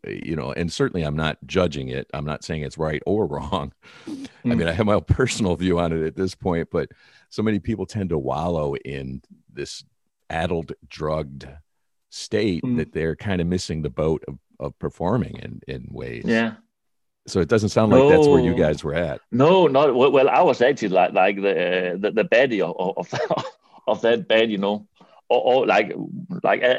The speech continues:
Speaker 2: a-, as years, like, went by and, and stuff like that, it, it, I was started getting a little bit bored. So, uh, once in a while, I actually, like,
Speaker 1: Yeah.
Speaker 2: came, like, to the rehearsals a, a,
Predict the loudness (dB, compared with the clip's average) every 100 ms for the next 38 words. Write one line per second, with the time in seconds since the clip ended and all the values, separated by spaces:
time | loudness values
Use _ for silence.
0 | 2 2 0 0 2 2 2 -4 -20 _
1 | -6 -6 -6 -8 -4 0 2 4 4 2
2 | -2 -8 -4 -2 0 0 0 0 -4 -20
3 | -6 -2 0 2 2 2 2 -2 -6 0
4 | 2 2 0 2 4 6 6 4 4 6
5 | 6 4 2 2 2 0 -4 -4 -4 -2
6 | 2 2 2 0 4 4 4 2 0 -2
7 | -6 -8 -18 -20 -20 -14 0 2 2 0
8 | 2 2 4 2 2 4 4 6 4 2
9 | -2 -4 -12 -8 -2 2 4